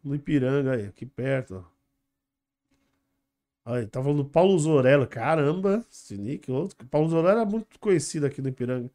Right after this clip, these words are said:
lutador. Olha lá, ele fa-, ele tá, ele tá fa-, ele tá pedindo pra mim falar o seguinte pra você, aí eu vou ter que falar, o Nick. Ele falou: ó, "Diz ao Japa do Garra que o Nick é lutador, também viu Full Contact", olha aí.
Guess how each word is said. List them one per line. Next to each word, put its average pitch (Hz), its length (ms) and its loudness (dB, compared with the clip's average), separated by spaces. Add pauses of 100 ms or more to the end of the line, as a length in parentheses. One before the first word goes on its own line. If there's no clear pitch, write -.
(360)
lutador. 127 680 0 (3000)
Olha 127 160 -4
lá, 110 160 -2
ele 117 100 -6
fa-, 131 120 -10
ele 131 100 -2
tá, 143 160 -2
ele 135 140 -2
tá 151 140 -2
fa-, 156 120 -4
ele 139 100 0
tá 156 120 0
pedindo 165 320 -4
pra 147 120 -4
mim 143 80 0
falar 147 260 2
o 190 40 0
seguinte 151 440 -6
pra 120 100 -6
você, 110 220 -8
aí 113 100 -4
eu 131 60 -2
vou 143 80 -2
ter 147 140 -6
que - 80 -18
falar, 139 300 -2
o 120 60 -2
Nick. 123 500 -4 (760)
Ele 127 80 -2
falou: 156 220 4
ó, 143 120 8
"Diz 190 280 0
ao 185 120 4
Japa 151 380 2
do 135 120 -2
Garra 139 480 2 (140)
que 160 100 -6
o 143 60 2
Nick 165 280 -2
é 175 80 4
lutador, 147 640 2
também 143 320 -2
viu 160 220 -2
Full 185 300 -4
Contact", 139 680 -6
olha - 160 -6
aí. 71 60 -16